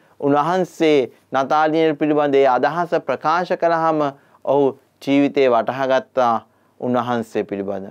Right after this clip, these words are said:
හැබැයි ඊට වැඩිය ගැඹුරු දෙයක් උන්වහන්සේ ඔහුට ප්‍රකාශ කරනවා. ඒ තමයි ඔබ මෙලොව ප්‍රාතිහාරයන්ට වඩා ස්වර්ග රාජ්‍යයේ හිමිකමට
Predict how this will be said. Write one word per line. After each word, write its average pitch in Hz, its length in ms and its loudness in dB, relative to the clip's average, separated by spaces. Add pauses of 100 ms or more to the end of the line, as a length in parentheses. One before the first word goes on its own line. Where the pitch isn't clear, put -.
(140)
හැබැයි 120 540 0 (480)
ඊට 131 200 2
වැඩිය 113 400 2
ගැඹුරු 127 440 0
දෙයක් 120 400 0 (260)
උන්වහන්සේ 113 580 -2
ඔහුට 104 200 -2
ප්‍රකාශ 101 540 -6
කරනවා. 90 380 -16
ඒ 143 220 0
තමයි 123 420 -2 (400)
ඔබ 139 200 0
මෙලොව 143 440 4
ප්‍රාතිහාරයන්ට 131 920 0
වඩා 110 360 0 (600)
ස්වර්ග 113 380 -2
රාජ්‍යයේ 104 600 -2
හිමිකමට 101 680 -8